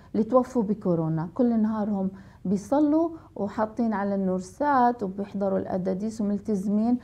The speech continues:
ما قدر ربنا يرحمهم بالكورونا إنه يعيشهم، وخلاني إني أعيش الميلاد، هذا العيد محروم منه." فانحرموا، حتى هن حرموا أنفسهم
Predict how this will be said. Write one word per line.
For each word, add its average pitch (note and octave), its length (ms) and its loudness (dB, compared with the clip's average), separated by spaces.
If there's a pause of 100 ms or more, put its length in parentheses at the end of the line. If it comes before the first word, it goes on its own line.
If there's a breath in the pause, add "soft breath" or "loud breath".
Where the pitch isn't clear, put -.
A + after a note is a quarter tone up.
(200 loud breath)
ما A3 260 4
قدر G#3+ 260 2
ربنا G3 300 2
يرحمهم F#3+ 640 0
بالكورونا F#3 720 -2
إنه F3 200 -2
يعيشهم، F3+ 560 -2 (260 loud breath)
وخلاني F#3+ 720 0
إني F3+ 260 0
أعيش F#3+ 340 -2
الميلاد، F3+ 540 2
هذا F3+ 360 2 (380 loud breath)
العيد F#3 560 4 (180 loud breath)
محروم A#3 420 4
منه." E3 360 2 (340 soft breath)
فانحرموا، D#4 720 6
حتى E4+ 400 2
هن B3 460 4
حرموا A3 480 2
أنفسهم A3+ 600 2